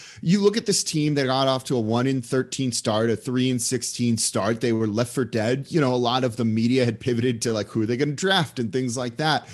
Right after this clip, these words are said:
You know, then they started to get a little bit better. They go out and they make that trade for C J McCollum and Larry Nance Junior too. And then they make a late season push, get into the play-in tournament,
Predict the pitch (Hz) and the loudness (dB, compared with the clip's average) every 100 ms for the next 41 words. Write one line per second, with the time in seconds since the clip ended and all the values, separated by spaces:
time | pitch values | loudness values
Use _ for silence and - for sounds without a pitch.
0 | 101 - - - 165 160 160 160 - 190 | -18 -18 -6 2 4 4 4 2 2 2
1 | 185 202 190 180 170 165 165 170 101 98 | 2 2 2 2 2 0 -2 -4 -2 0
2 | 110 123 123 147 165 160 156 135 120 135 | 0 0 2 4 4 2 0 0 -2 -2
3 | 120 139 127 117 110 127 117 123 120 - | -4 -2 -2 -2 -4 -2 0 -2 -4 -6
4 | 101 113 113 117 117 117 110 101 - 101 | -4 -2 0 0 0 0 -2 -4 -6 -4
5 | 104 101 117 - 101 117 131 139 147 147 | -4 -2 -4 -4 -2 0 0 -2 -2 -2
6 | 143 151 175 147 123 143 - 147 147 127 | -2 -2 0 0 0 -2 -4 -4 -6 -4
7 | 107 127 - 113 120 131 139 147 - 113 | -2 -2 -4 -2 0 0 -2 -4 -4 -2
8 | 113 117 120 123 139 160 | 0 -2 -2 -4 -2 -4